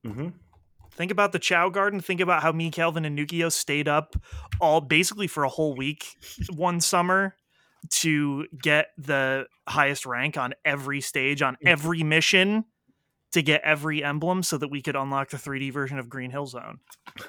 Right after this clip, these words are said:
Speaker 1: <laughs> Was it worth it?
Speaker 2: Yeah, absolutely.
Speaker 1: Okay, good. I, I would have liked it if you're just like, "Not really." It was kinda
Speaker 2: No, there was literally, we were using F A Qs to find the par times,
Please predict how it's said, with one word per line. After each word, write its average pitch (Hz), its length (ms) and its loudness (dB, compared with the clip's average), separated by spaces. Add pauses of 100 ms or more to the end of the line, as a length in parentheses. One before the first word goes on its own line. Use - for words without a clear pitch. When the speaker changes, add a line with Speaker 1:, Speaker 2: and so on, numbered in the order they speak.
(140)
Speaker 1:
<laughs> - 760 -14
Was 117 160 -2
it 107 80 -2
worth 104 220 -4
it? 147 140 -4 (520)
Speaker 2:
Yeah, 139 140 -2
absolutely. 120 560 -6 (180)
Speaker 1:
Okay, 123 220 -4 (200)
good. 76 180 -8 (260)
I, 160 180 6
I 175 140 8
would 180 140 6
have 160 100 8
liked 135 260 2
it 135 100 4
if 113 100 -2
you're 117 160 0
just 117 160 -4
like, 113 120 -4
"Not 110 320 -2
really." 85 360 -4
It 90 40 -2
was 87 120 -6
kinda - 200 -4
Speaker 2:
No, 175 220 12
there 196 220 12
was 208 220 10
literally, 214 580 4
we 175 180 0
were 165 140 0
using 160 360 -2
F 139 200 0
A 151 100 2
Qs 143 560 -4
to 165 100 -2
find 135 460 0
the 127 200 -4
par 131 360 0
times, 170 720 0